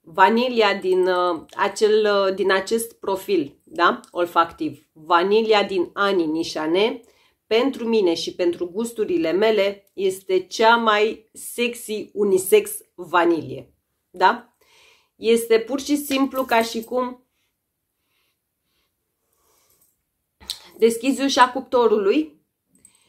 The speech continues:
scoți, uh, scoți din cuptorul acela încălzit, da? Pentru că e ceva aici ce te duce cu gândul la căldură, da? Parfumul acesta emană căldură, ca să mă exprim așa. Ai deschis cuptorul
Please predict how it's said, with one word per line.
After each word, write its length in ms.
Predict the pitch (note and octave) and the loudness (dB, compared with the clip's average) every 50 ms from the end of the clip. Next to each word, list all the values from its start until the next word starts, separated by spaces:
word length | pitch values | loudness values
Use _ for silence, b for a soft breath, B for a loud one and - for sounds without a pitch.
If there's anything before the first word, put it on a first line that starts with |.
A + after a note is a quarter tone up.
| b b b _ - - - - B3 | b b b _ -20 -20 -14 -2 4
scoți, 520 | B3+ C4 B3+ B3+ - - - - - - - | 4 4 4 4 0 -8 -14 -14 -16 -14 -8
uh, 280 | F#3 G3 F#3+ F#3+ F#3+ | -2 2 2 2 2
scoți 460 | F#3 F#3+ - A#3 A#3+ A#3+ A#3 - G3+ G3 | 0 -2 -2 -2 -2 -2 -4 -6 -10 -8
din 240 | G#3+ A3 G#3+ A3 | -4 -2 -2 0
cuptorul 600 | G#3+ - G#3+ - - A3+ A3+ A3 G3+ G3 F#3+ F3+ | -2 -2 -6 -2 2 2 4 4 4 2 2 4
acela 680 | F3+ F3 F#3 F#3 - G3+ F#3+ F#3+ F3+ F3 E3+ E3 E3 - | 4 2 2 2 0 -2 2 4 4 4 4 4 0 -2
încălzit, 680 | G#3 A3+ A#3+ A#3 - A3 G#3 G3 D#3+ E3+ G#3 A3 A#3 A3+ | -4 -6 -4 -2 0 0 0 0 -2 -4 -6 -6 -6 -8
da? 400 | - F#3 F#3 F3+ F#3+ A3+ A#3 - - - _ | -8 0 4 4 4 4 2 -2 -12 -14 _
Pentru 320 | G3 F#3+ F#3+ F3+ F3+ F#3+ | -4 -4 -4 -4 -6 -8
că 120 | F#3+ G#3 G3 | -6 -4 -2
e 340 | F#3+ G3 G3+ G#3+ A3 A3+ | -2 0 4 4 4 4
ceva 380 | A3+ - A#3+ G#3 F#3+ G#3 G#3+ G#3 | 4 2 -2 -2 2 2 4 4
aici 320 | G3 F#3+ F3+ G#3+ A3+ A3+ - - - - | 4 2 0 -2 -4 -6 -10 -12 -12 -4
ce 400 | - G#3+ G3+ G3 G3 F#3 - _ _ | -2 0 0 0 -2 -4 -8 _ _
te 120 | - G3+ | -4 -4
duce 300 | G3 G3 A3 A3 A#3 A3 | -2 -4 -6 -4 -4 -4
cu 160 | A3+ G#3+ G3+ | -4 -4 0
gândul 300 | F#3+ A3+ G#3+ G#3+ G3+ A3+ | 2 2 2 2 2 4
la 200 | G#3+ G3+ F#3+ F#3+ | 4 4 4 2
căldură, 560 | - G#3+ F#3+ F#3+ F#3 F3 G#3 G3 E3+ C3+ A#2 - | 0 -2 -2 -2 -2 -2 0 0 0 0 -4 -4
da? 380 | C#3+ E3 F3+ G#3+ A#3 A3+ - _ | 0 2 2 2 2 -2 -12 _
Parfumul 480 | _ F#3+ F#3 F#3 - A3+ A#3 A#3 A#3 A3 | _ 0 0 0 -2 -4 -4 -2 0 0
acesta 600 | G3 F#3 F#3+ - G#3+ A3 G#3+ A3+ A3+ A3 A3+ B B B B B | 0 0 -2 -2 -4 -2 0 0 0 0 0 B B B B B
emană 540 | A3 A3 A3+ A3 A3+ A#3+ A#3+ A#3 A#3 A3 | 0 0 2 4 4 4 4 4 2 0
căldură, 480 | G#3+ - G#3 G3 F#3+ F#3 G3+ F3+ D#3+ C#3+ | 0 0 -2 -2 0 0 0 0 0 -2
ca 140 | C#3 D3+ D3+ | -4 -6 -8
să 160 | D3+ - D#3+ | -8 -8 -8
mă 100 | D#3+ D#3 | -6 -6
exprim 360 | D#3 D3+ - - D3+ D3+ C#3+ | -8 -8 -10 -10 -8 -8 -6
așa. 440 | C#3+ C#3+ C#3 - C#3 B2+ B2+ - _ b b b b b b b b b b | -6 -8 -8 -10 -12 -12 -12 -16 _ b b b b b b b b b b
Ai 180 | - F#3+ G#3 G#3 | 0 0 2 4
deschis 380 | G#3 A3 A3 - C4+ D4 D4 - | 4 4 2 2 0 -2 0 -2
cuptorul 560 | - D4 - - C4 A#3+ A#3 B3 C4 C4 | -4 -8 -2 0 0 2 2 0 0 2